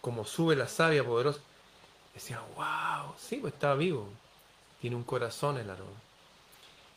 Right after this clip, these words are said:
Y una vez mi sobrino me dice, "Tío, ¿y por qué el, el árbol está llorando?". "Porque su corteza está trizada y salía su savia".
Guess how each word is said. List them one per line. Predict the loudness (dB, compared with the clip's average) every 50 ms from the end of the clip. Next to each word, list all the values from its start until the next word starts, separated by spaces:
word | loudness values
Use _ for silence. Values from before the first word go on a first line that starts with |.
| -10 -4
Y | 0
una | 2 4
vez | 4 4
mi | 2 0
sobrino | 0 2 2 2 2 2 2 2 2
me | 2
dice, | 0 -2 -2 -6 -8 -8 -10 -18 -20 -20 -20 -12
"Tío, | -6 0 4 4 4 2 0
¿y | -6 -8
por | -6 -6 -8 -8 -6
qué | -2 -2 -2 -2
el, | -2 0
el | 0 0 0 0 0 0
árbol | 0 0 2 2 2 2
está | 2 2 2 2
llorando?". | 4 4 4 4 2 2 0 -2 -4 -6 -8 -10 -12 -20 -20 -20 -20 -20 -20 -20 -20 -14 -10
"Porque | -8 -8 -8 -6 -4 -4 -4 -4 -6
su | -8 -10 -2 2
corteza | 2 2 2 2 0 0 0 0 -2
está | -6 -4 0 2 4 4 4 4 2 2 0 -4 -6 -10 -12 -14 -16 -18 -18 -10 -6
trizada | -6 -6 -4 -2 2 2 4 4 6 6 6 4 4 2
y | 0 -2
salía | 0 0 0 2 0 0
su | -2 -2 -6
savia". | -6 -4 -2 0 0 0 -2 -2